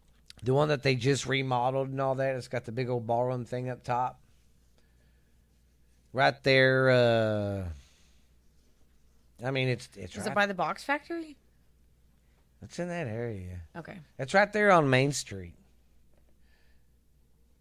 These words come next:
Speaker 2: Do they let people stay in it?
Speaker 1: I'm not for sure what they renovated back to, uh, uh, if it's, it's,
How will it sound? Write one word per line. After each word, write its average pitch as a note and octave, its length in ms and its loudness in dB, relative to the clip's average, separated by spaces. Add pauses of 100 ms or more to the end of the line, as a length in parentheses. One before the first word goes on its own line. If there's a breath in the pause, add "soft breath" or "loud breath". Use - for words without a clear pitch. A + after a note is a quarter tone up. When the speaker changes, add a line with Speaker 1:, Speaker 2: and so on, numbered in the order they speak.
(720)
Speaker 2:
Do G3 160 -2
they G3 140 2
let G3 200 0
people F#3+ 280 -8
stay F3 320 -6
in G3 100 -8
it? B3+ 240 -10 (500)
Speaker 1:
I'm C3 220 -2
not G#3 180 0
for F#3 60 -4
sure D3+ 260 2
what C#3 220 4
they F3 160 2
renovated A2+ 760 0
back G#2 300 -4 (200)
to, A2+ 140 -4
uh, G2 400 -4
uh, G2 220 -4
if G2 140 -8
it's, G#2+ 180 -6
it's, G#2+ 300 -6